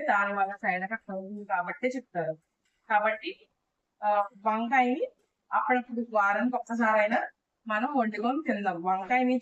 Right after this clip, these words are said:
చాలా రకాలుగా వండుకోవచ్చు. Already మన ఛానల్లో గుత్తి వంకాయ కూర ఎలా వండుకోవాలో పెట్టాము, ఒక style of గుత్తి వంకాయ కూర పెట్టాము. గుత్తి వంకాయ కూరను కూడా చాలా రకాలుగా వండొచ్చు, అవన్నీ మీకు ఫ్యూచర్ లో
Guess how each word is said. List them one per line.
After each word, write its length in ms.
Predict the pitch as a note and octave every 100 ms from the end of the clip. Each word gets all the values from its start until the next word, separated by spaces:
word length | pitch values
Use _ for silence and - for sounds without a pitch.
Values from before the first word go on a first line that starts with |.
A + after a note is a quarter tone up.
| C4
చాలా 380 | F3+ F#3+ G#3+ A#3+ A3+
రకాలుగా 400 | A3+ G#3+ A3+ A3+
వండుకోవచ్చు. 580 | A3+ G3 G3 F#3 F#3+ A#3 B4 - _ _ G3+
Already 320 | G#3+ B3 C#4 D4+
మన 120 | C#4+ B3+
ఛానల్లో 400 | A#3+ G#3+ G#3+ A#3+ B3
గుత్తి 180 | C#4 C4
వంకాయ 240 | B3 B3+ B3
కూర 160 | A3+ G#3
ఎలా 120 | G3 G3+
వండుకోవాలో 420 | G3+ G3+ F#3+ A3 C4
పెట్టాము, 320 | B3 G#3+ F#3+ F#3+
ఒక 160 | A#3 B3+
style 280 | - A3+ A3
of 80 | A#3 A3+
గుత్తి 140 | A3+ G#3+
వంకాయ 200 | G3+ G#3
కూర 120 | G3 G3 G3+
పెట్టాము. 380 | F#3+ E3+ E3 C4 _ _ _ _ A#3
గుత్తి 180 | A#3 C4
వంకాయ 220 | C4+ C#4
కూరను 240 | B3+ A#3+ A#3
కూడా 120 | A3+ C#4
చాలా 240 | A3 F#3+ G#3
రకాలుగా 320 | G#3 G3+ G3+ G#3
వండొచ్చు, 380 | F#3+ F3 E3 A#3 C4 _ _ - -
అవన్నీ 280 | G#3 G#3 B3+
మీకు 140 | C4+ -
ఫ్యూచర్ 320 | A3+ A3
లో 60 | A3+